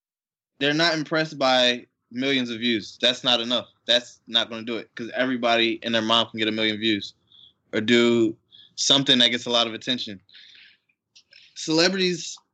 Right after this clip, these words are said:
<clears throat> they, they put themselves out there too much, except for a couple. Like, Kendrick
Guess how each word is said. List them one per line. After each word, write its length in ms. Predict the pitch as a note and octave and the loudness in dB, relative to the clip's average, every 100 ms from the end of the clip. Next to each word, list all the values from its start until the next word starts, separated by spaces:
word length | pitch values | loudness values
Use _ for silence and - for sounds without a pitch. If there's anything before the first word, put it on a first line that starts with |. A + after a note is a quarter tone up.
| _ | _
<clears throat> 460 | D#3 C#3 - - - | -14 -14 -16 -12 0
they, 400 | D#3 D#3 C#3 - _ _ _ _ _ | 4 4 2 -4 _ _ _ _ _
they 120 | D3+ | -4
put 140 | D3 E3+ | 0 0
themselves 340 | D#3+ E3 D3 | 2 2 4
out 160 | D3 E3 | 4 2
there 120 | C#3+ | 0
too 140 | B2 C#3 | 0 -2
much, 460 | B2+ A#2 - - - | 0 -2 -6 -12 -6
except 280 | - E3+ | 0 0
for 140 | E3 D3 | 0 -2
a 60 | - | 0
couple. 300 | C#3 C#3 B2+ | -2 0 0
Like, 160 | A#2 | 0
Kendrick 520 | - F#3 G#3 G3 C#3+ | 0 0 4 2 2